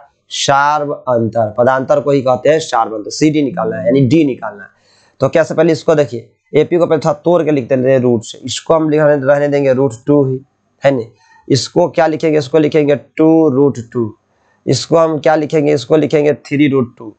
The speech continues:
इसको क्या लिखेंगे, इसको लिखेंगे चार रूट दो। और तब मुझे किसकी वैल्यू चाहिए, डी की वैल्यू चाहिए। डी की वैल्यू कैसे निकलेगा, देखो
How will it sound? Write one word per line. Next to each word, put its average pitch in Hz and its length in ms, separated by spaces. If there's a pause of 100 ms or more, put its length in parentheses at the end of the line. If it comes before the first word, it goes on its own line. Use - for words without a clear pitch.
(460)
इसको 160 480
क्या 156 200
लिखेंगे, 151 380
इसको 151 200
लिखेंगे 147 360
चार 143 560
रूट 127 220
दो। 113 240 (600)
और 160 280 (180)
तब 180 140
मुझे 170 200
किसकी 165 260
वैल्यू 165 180
चाहिए, 165 380
डी 127 340
की 156 140
वैल्यू 131 240
चाहिए। 113 300
डी 147 220
की 170 120
वैल्यू 160 240
कैसे 143 280
निकलेगा, 113 340
देखो 117 240